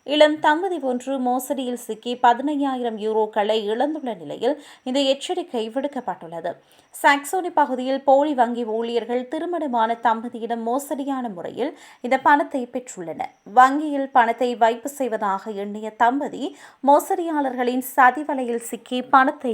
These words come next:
இழந்துள்ளனர். நவம்பர் மாதத்தின் தொடக்கத்தில் ஏமாந்த தம்பதியை அழைத்த மோசடியாளர்கள், அவர்களின் வங்கியின் மோசடி துறையின் ஊழியர் போல்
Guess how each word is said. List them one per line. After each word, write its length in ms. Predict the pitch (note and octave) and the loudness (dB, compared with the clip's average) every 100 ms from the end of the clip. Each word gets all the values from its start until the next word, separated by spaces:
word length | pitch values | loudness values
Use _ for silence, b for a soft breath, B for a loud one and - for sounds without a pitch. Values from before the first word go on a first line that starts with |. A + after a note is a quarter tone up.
| G#3 | -4
இழந்துள்ளனர். 680 | B3 G#3+ E3 D#3+ E3+ - - b b b b b | -4 -4 -8 -12 -6 -4 -4 b b b b b
நவம்பர் 460 | C#4+ D4 F#4+ G4 D4 | 6 6 6 4 6
மாதத்தின் 560 | C4+ C4 C4 C4 B3 | 4 4 0 0 4
தொடக்கத்தில் 640 | B3 A3 A3+ A#3+ A#3 C4 A#3+ G#3 | 4 4 2 0 -2 -4 -2 0
ஏமாந்த 560 | A#3 C4 C4+ B3+ B3 B3+ | 2 2 -2 -2 -2 6
தம்பதியை 580 | A3+ A#3+ D4 C#4 A3+ A#3 B3+ | 6 6 0 -4 -4 -2 4
அழைத்த 480 | G#3+ A3 C4+ C#4 A#3+ G3+ | 6 6 2 -6 -8 -6
மோசடியாளர்கள், 920 | G#3+ - A#3+ A3 E3 D#3 - B3 D4+ B B B | -6 -6 -4 -2 -2 -2 -4 -4 -4 B B B
அவர்களின் 560 | B3+ C#4 D4 C#4+ C4+ | 4 4 -2 0 6
வங்கியின் 560 | A#3+ A#3+ C#4 D#4 D4 B3+ | 8 8 8 -4 -2 0
மோசடி 380 | A#3+ A#3+ C4 B3 | 0 0 -6 -4
துறையின் 420 | B3 A3+ A#3 A#3 | -2 0 0 0
ஊழியர் 380 | C4 D4 C4 A#3 A3+ | -2 -2 -4 -2 0
போல் 180 | A3+ | 0